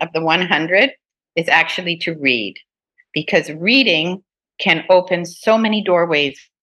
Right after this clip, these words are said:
for children, um, past, present, future, science fiction, um, historical fiction, poetry, legends. There's so many th-, themes and options and, um, ideas just waiting to be grasped and then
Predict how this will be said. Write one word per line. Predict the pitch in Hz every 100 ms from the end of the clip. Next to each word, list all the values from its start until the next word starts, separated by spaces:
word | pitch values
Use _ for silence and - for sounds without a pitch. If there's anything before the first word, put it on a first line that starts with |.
| _
for | - 139
children, | - 151 143 131 123 135
um, | 127 123 120 120 - 180 - - - - _ _ _
past, | - 220 170 139 - -
present, | - 185 180 139 - -
future, | 214 180 - 127
science | 127 - 170 180 170 - -
fiction, | 202 - - 160 135 131 143
um, | 143 135 147
historical | - 208 233 226 190
fiction, | 180 165 127 117 -
poetry, | 233 214 139 135
legends. | 165 208 208 165 143 139 - - - - 180
There's |
so | -
many | 294 254 190
th-, | - - - _ -
themes | 254 233 175 156
and | 143 135
options | 180 208 - 170 151 -
and, | 151 147 139 -
um, | 143 147 143 143 135 _ _ _ _ 202
ideas | 208 214 240 143 -
just | 175 -
waiting | 180 180 185 165
to | - 165
be | 147 147 143 _ _ _ _
grasped | 170 180 185 190 - - 147
and | 160
then | 165 160 160